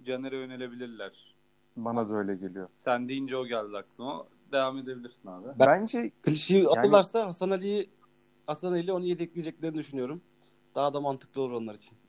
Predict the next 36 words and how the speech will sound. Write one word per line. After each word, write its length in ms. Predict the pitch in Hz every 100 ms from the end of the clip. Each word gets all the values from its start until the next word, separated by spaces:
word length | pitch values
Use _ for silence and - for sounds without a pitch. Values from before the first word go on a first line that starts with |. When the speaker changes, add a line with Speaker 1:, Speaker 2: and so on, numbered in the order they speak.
| _ _ -
Speaker 1:
Onu 220 | 135 180
söyledi 440 | - 160 180 226
dün 120 | 233
programda 540 | 170 131 113 117 110 107
zaten. 420 | 113 107 - 104 123
"Hasan 280 | 120 143
Ali 140 | 143 156
ile 200 | 151 151
ilgileniyor 360 | 147 151 151
musunuz?" 280 | 156 - 156
diye 100 | 151
sordular. 640 | 156 160 156 160 185 202 - _ _ _ _ _ _
Hani, 300 | 139 143 143 - _
"Klişi 440 | - 156 165 - 190
kalırsa 400 | 190 214 220 196
gelecek 440 | 156 151 151 -
olan 180 | 175 170
oyuncu 280 | 170 175 175
arkasına 440 | 160 - - 190
gelir." 340 | 170 127 110
dedi. 340 | 104 98 95 95 _ _ _ _
Speaker 3:
Hı 60 | 113
hı. 240 | 117 127
Speaker 1:
Baş-, 160 | 113 - - _ _ _ _ _
başkan. 420 | 123 - - 110 -
Okan 280 | 143 - 185
Hoca 260 | 180 180
demeden 440 | 180 185 165 131 113
dedi 240 | 110 113
bunu 160 | 110 110
yani. 200 | 107 117
Okan 280 | 131 - 160
Hoca 240 | 175 170
da 60 | 170
yanında 340 | 165 175 180
oturuyor. 480 | 180 - 127 151